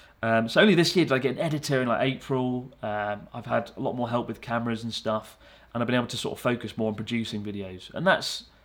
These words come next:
sort of my aim going forward, you know. Um, obviously, the Abroad in Japan channel, it's, it is definitely sort of, it is kind of about me.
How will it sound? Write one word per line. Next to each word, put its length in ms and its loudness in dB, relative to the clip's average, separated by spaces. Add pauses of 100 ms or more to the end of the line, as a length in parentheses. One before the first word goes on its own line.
(120)
sort 220 -2
of 100 -2
my 240 8
aim 180 4
going 240 2
forward, 440 -2 (240)
you 80 -6
know. 180 -8 (640)
Um, 420 -4 (840)
obviously, 380 -2
the 160 6
Abroad 200 8
in 60 2
Japan 360 4
channel, 520 2
it's, 340 -8 (100)
it 120 0
is 260 2 (320)
definitely 580 0
sort 240 -6
of, 200 -8 (840)
it 100 0
is 160 2 (220)
kind 180 4
of 60 6
about 260 6
me. 300 2